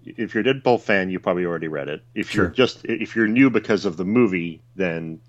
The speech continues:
Speaker 1: you can go back and read it.
Speaker 2: Yeah, I would probably say read this,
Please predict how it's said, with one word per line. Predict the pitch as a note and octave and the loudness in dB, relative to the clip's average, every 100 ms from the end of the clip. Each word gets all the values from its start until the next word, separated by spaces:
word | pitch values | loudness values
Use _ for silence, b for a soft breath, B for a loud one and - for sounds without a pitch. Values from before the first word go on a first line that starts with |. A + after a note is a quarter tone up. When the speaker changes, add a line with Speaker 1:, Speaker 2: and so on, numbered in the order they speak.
| _ _ | _ _
Speaker 1:
you | F#2+ | -10
can | E2 | -6
go | F2 | -4
back | E2+ D2+ E2 | -2 -4 -6
and | |
read | D2+ C#2+ | -10 -10
it. | - - B B B B - | -14 -18 B B B B 2
Speaker 2:
Yeah, | A3+ G#3 F#3 | 6 8 10
I | |
would | G3+ E3 | 10 8
probably | - A#2+ A2 G#2 G2+ | 8 6 6 4 -2
say | - G2+ | 0 0
read | F#2 F2+ D2 | 0 -4 -4
this, | D#2+ - - | -6 -6 -14